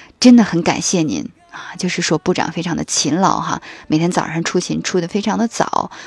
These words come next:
我们看到部长非常辛劳的这个身影啊、背影啊，让我们感觉非常的有干劲儿哈。誰よりも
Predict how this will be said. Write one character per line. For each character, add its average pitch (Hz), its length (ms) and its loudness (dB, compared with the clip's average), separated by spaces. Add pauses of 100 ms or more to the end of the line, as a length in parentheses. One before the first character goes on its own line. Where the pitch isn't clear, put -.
我 - 80 -6
们 135 160 -2
看 196 160 -2
到 165 140 2
部 185 160 -2
长 165 180 -4
非 165 100 -6
常 165 140 0
辛 196 220 -2
劳 - 160 -2
的 160 80 -2
这 - 100 -8
个 - 100 -6
身 214 300 2
影 160 200 -2
啊、 64 200 -6 (600)
背 254 180 12
影 175 220 2
啊， 156 260 -6
让 170 140 2
我 - 40 0
们 - 120 -4
感 131 160 -4
觉 - 120 -2
非 170 160 -6
常 - 220 -6
的 147 160 0 (220)
有 131 120 0
干 226 320 2
劲 156 200 0
儿 - 80 -6
哈。 - 180 -10 (960)
誰 247 300 8
よ 226 120 8
り 196 140 6
も 170 280 4